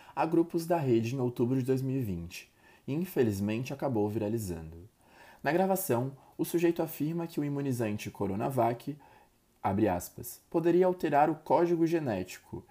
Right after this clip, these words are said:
e causar síndromes graves como câncer e homossexualismo, fecha aspas. Nas próprias palavras ditas, os filhos e os netos vão ter problemas graves porque ela, a vacina,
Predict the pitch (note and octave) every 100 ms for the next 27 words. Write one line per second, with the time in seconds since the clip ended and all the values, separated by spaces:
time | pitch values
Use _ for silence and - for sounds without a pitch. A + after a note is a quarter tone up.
0 | _ _ - A#2 A#2+ B2+ C3 - E3+ F#3+
1 | F#3 E3+ D#3 A2 - C3+ F3 F3+ - D#3
2 | D3+ C#3+ - B2+ E3 - D#3 E3 - D3+
3 | F3 F3 D#3 - C#3 - A#2 F#2+ F2+ F2+
4 | F#2 - G#2+ - G2 F2+ - - F#2 -
5 | - _ _ - - - C3 B2+ - E3+
6 | G3 F#3 D3 C#3 C3 A#2 G2 A2 C#3+ -
7 | G2 F#2 - - _ _ _ - B2+ -
8 | F3+ G#3 G#3 F3+ F3 B2+ A#2+ D3+ - E3+
9 | D3 C3+ D3 D3 - A#2 A2 G2+ G2 F#2+
10 | F#2+ A#2+ E3+ G#3 G3+ - - C#3 - D3+
11 | - - - - F#2 F#2 - A#2+ C#3 G#2